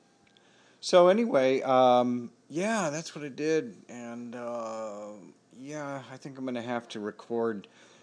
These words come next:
to my computer 'cause the sound is just not good enough off my iPhone. Uh, so I'm just figuring that technical stuff out. Then I have to figure out how long of a movie to make and what to put in it.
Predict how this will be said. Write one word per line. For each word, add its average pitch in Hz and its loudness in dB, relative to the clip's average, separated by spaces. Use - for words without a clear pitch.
to 117 -4
my 110 -8
computer 101 -6
'cause 95 -16
the 101 -10
sound 104 -6
is 92 -12
just - -14
not 98 -12
good 95 -12
enough 87 -12
off 92 -10
my 92 -12
iPhone. 92 -14
Uh, 92 -14
so - -10
I'm 101 -12
just 92 -18
figuring 95 -10
that 95 -14
technical 98 -16
stuff - -14
out. 95 -10
Then 143 -2
I 170 2
have 175 0
to 117 -12
figure 117 -2
out 107 0
how 110 -2
long 113 -2
of 98 -8
a 98 -8
movie 101 -8
to 92 -10
make 117 -8
and 92 -14
what 98 -14
to - -20
put 107 -14
in 113 -12
it. 101 -14